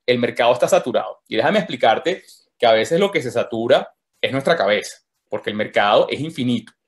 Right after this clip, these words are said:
Imagínate, por ejemplo, una ciudad donde hayan cien mil habitantes, que es una pequeña ciudad. Si uno solo pudiera llegar al tres por ciento de esa ciudad, es decir, que de cada cien personas a las que contactamos solamente tres personas nos compren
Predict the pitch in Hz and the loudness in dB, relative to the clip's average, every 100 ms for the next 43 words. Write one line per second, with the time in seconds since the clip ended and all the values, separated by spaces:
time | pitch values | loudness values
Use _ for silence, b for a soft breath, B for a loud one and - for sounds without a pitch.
0 | _ _ 117 117 123 151 - 175 131 123 | _ _ -8 -6 -2 -2 0 2 2 0
1 | 123 160 160 170 180 185 - - - 120 | 0 -2 -2 0 0 -2 -8 -14 -4 2
2 | 117 151 - _ _ 123 135 123 110 107 | 2 2 -4 _ _ -4 -2 2 0 2
3 | 123 156 - - 139 120 120 165 131 147 | 0 -2 -6 -8 -4 -2 0 0 2 0
4 | 139 120 - 101 131 165 - - 117 - | 0 -2 -8 -8 -4 -4 -4 -6 -4 -4
5 | 131 156 170 131 92 - _ _ _ - | -4 -4 -6 -4 -4 -6 _ _ _ -8
6 | 151 - 220 233 156 127 185 156 123 160 | -4 0 2 2 2 0 2 2 2 2
7 | - 202 175 - 175 - 175 175 170 156 | 0 -2 -2 -2 -2 -2 -4 0 0 2
8 | 170 - 117 117 117 120 143 - _ _ | 0 -2 2 2 2 -2 -4 -4 _ _
9 | _ _ - 113 113 123 127 175 196 180 | _ _ -4 -2 0 0 0 0 -2 -4
10 | 190 175 175 180 175 - 123 107 107 98 | -4 -4 -2 -2 -2 -4 -6 -8 -8 -6
11 | 104 117 - 160 151 156 160 160 - 160 | -4 -4 0 0 0 -2 -4 -4 -4 -6
12 | 156 151 131 - 190 120 - | -6 -8 -10 -2 0 0 -6